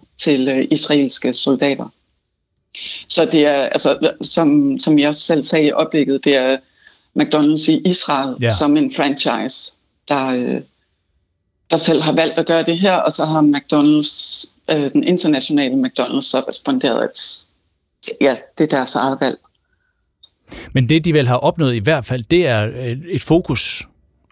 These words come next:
Speaker 2: aktivisterne. Dem, der
Speaker 1: Det
Speaker 2: gør
Speaker 1: har
Speaker 2: det.
Speaker 1: de helt sikkert opnået, og på den måde kan man sige, at det virker. Effekten i forhold til McDonald's er temmelig tvivlsom, men helt klart fokus på sagen, fordi det er en spektakulær aktion.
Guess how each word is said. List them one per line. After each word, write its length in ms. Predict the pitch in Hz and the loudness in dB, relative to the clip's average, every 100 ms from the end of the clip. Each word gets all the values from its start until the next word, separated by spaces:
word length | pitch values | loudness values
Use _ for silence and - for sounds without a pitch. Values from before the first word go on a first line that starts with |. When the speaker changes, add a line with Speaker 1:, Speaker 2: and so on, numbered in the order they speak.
| - | -8
Speaker 2:
aktivisterne. 600 | 110 120 107 - 92 87 - - _ _ _ - | -4 -2 -2 -2 -6 -8 -12 -18 _ _ _ -2
Dem, 140 | 202 | 0
der 60 | 202 | 2
Speaker 1:
Det 80 | 214 | 0
Speaker 2:
gør 60 | |
Speaker 1:
har 80 | 202 | 0
Speaker 2:
det. 140 | 170 170 | 0 2
Speaker 1:
de 40 | |
helt 200 | 220 196 | 2 2
sikkert 400 | - 185 165 156 - | 0 2 2 0 -2
opnået, 460 | 165 170 156 151 | -2 0 2 2
og 100 | - | -2
på 60 | - | -2
den 180 | 202 220 | 0 0
måde 160 | 170 160 | 0 0
kan 160 | 190 | 0
man 120 | 160 151 | 0 0
sige, 420 | - 165 156 156 _ _ | 2 2 2 -2 _ _
at 280 | 170 151 - - - - _ _ _ _ _ | 0 0 -2 -8 -10 -14 _ _ _ _ _
det 120 | 160 | 0
virker. 340 | 156 170 170 175 - _ _ _ _ | 2 2 0 -4 -10 _ _ _ _
Effekten 540 | 175 170 220 202 196 | -2 0 -2 0 2
i 60 | 170 | 2
forhold 380 | 165 165 170 160 | 2 0 0 -2
til 300 | - 170 156 156 147 151 156 - 139 - _ - | 0 2 2 2 2 0 -2 -4 -4 -6 _ 0
McDonald's 760 | 165 156 156 170 196 208 190 - | 2 2 0 0 2 0 -2 -4
er 200 | 147 143 139 | -4 -4 -4
temmelig 400 | - 175 190 185 - | -2 -2 0 -2 -2
tvivlsom, 560 | - 185 180 170 151 - | 0 0 0 -4 -6 -4
men 420 | 165 151 147 147 - _ _ _ _ _ - | -2 0 0 0 -4 _ _ _ _ _ -4
helt 260 | 190 208 | 0 0
klart 320 | - 165 139 - _ _ _ _ _ - | 0 -2 -2 -8 _ _ _ _ _ -4
fokus 320 | 175 180 170 | 0 0 -2
på 120 | - | -4
sagen, 440 | 165 190 170 131 131 | -2 0 0 0 -2
fordi 180 | 165 151 | 0 2
det 120 | 143 | 2
er 40 | |
en 120 | 143 | 2
spektakulær 720 | 143 - 147 - 151 147 165 147 | 0 -2 -2 -2 -2 2 2 0
aktion. 720 | 117 139 - 165 139 127 | -2 -2 0 0 0 -2